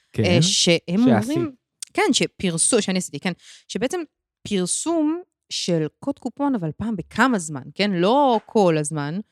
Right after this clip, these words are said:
Speaker 2: הופך את האקט המכירתי להרבה יותר ייחודי והרבה יותר אמין.
Speaker 1: בכללי האצבע שלך, כל כמה זמן היית עושה את זה?
Speaker 2: וואו,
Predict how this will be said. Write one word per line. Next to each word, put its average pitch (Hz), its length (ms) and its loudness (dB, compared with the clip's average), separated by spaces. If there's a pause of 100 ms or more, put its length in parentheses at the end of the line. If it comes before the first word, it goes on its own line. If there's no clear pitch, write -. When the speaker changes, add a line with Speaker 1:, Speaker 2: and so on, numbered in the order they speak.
(320)
Speaker 2:
הופך 247 280 -4
את 262 180 -6
האקט - 420 -10
המכירתי 160 840 -4
להרבה 151 400 -6
יותר 285 220 -2
ייחודי 254 520 -6
והרבה 165 320 -2
יותר 294 140 -2 (100)
אמין. 220 360 2 (120)
Speaker 1:
בכללי 131 460 0
האצבע 123 340 -2
שלך, 101 480 -8
כל 104 200 -8
כמה 120 200 -4
זמן 107 200 -6
היית 98 180 -10
עושה 98 260 -6
את 107 60 -6
זה? 117 140 -4 (200)
Speaker 2:
וואו, 147 380 -4